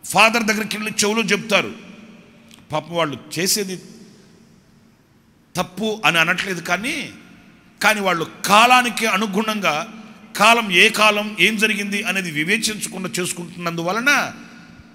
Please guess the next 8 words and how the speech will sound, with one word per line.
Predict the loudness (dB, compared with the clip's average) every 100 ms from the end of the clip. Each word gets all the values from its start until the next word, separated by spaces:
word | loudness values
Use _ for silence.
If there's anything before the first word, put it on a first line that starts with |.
| -20 -14 -2
ఏ, | 0 0 -2 -10 -18 -4
మరి | 2 4 2 -8 -2 4
అలాంటి | 6 4
పరిస్థితుల్లో | 4 4 4 -4 -2 -2
ఇంకా | 2
నిలిచే | 4 6 6
ఉన్నారు | 4 4 4
వాళ్ళు. | 2 -2 -8 -14